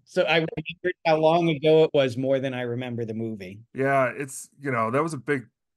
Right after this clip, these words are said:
Speaker 2: gap between the first and the second one, too, I'm seeing here. So
Speaker 1: Mm-hmm.
Speaker 2: I, I could see how that could, you know, lose the tone when you wait too long.
Speaker 1: Yeah, and it's a
Speaker 2: Yeah.
Speaker 1: totally different team. Terry Zwigoff obviously didn't want to do a sequel, and I understand Billy Bob Thornton wanting to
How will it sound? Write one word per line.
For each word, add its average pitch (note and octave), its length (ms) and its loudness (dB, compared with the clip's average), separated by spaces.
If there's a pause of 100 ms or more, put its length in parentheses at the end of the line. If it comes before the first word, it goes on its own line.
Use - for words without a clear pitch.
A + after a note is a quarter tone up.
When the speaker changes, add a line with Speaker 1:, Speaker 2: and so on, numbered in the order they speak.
(280)
Speaker 2:
gap B2 320 -2
between B2 420 -8
the G#2 60 -10
first A2+ 320 -6
and A2 80 -14
the - 60 -12
second A2+ 240 -8
one, G2+ 140 -14
too, A2 240 -8
I'm F#2+ 120 -12
seeing G2+ 340 -14
here. G2+ 260 -14
So G2 300 -14 (460)
Speaker 1:
Mm-hmm. A#2 480 -4
Speaker 2:
I, D3 80 0
I - 40 0
could C#3 180 0
see D#3 180 2
how C3 240 4
that A2+ 240 0
could, G#2+ 180 -12 (1200)
you A#2+ 80 -6
know, G#2 100 -8
lose A#2 360 0
the A2+ 80 -12
tone A2+ 540 -4 (100)
when A#2+ 160 -8
you A#2 100 -2
wait A#2+ 240 -2
too C#3 160 -2
long. C3 420 -6 (440)
Speaker 1:
Yeah, B3 200 2
and F#3+ 80 2
it's G3 160 2
a - 20 2
Speaker 2:
Yeah. F#3+ 60 -4
Speaker 1:
totally G3 400 4
different D3+ 400 0
team. B2+ 400 -2
Terry C3+ 340 -2
Zwigoff A#2 520 -6
obviously G#2+ 440 -10
didn't G#2 260 -10
want G#2 140 -10
to G2+ 60 -12
do G2 200 -10
a G2 60 -8
sequel, G#2+ 640 -6
and A2+ 120 -4
I C#3+ 120 0
understand B2 520 -4
Billy A#2 200 -4
Bob G#2+ 280 -8
Thornton C#3 460 -2
wanting G#2+ 400 -8
to G#2 400 -8